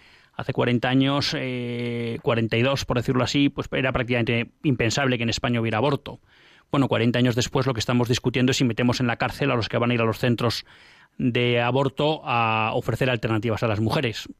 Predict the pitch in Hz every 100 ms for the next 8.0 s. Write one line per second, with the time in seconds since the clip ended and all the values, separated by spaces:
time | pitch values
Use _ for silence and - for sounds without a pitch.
0 | _ - 123 - - - - 110 104 113
1 | 113 123 113 117 131 160 123 113 123 120
2 | 110 117 117 123 131 - 123 127 127 123
3 | 147 170 - - - _ 139 123 143 165
4 | 208 208 143 127 123 113 113 120 117 -
5 | 123 110 98 _ _ _ _ _ _ _
6 | _ - 151 165 139 127 127 143 147 143
7 | 135 143 151 160 - 135 147 127 - -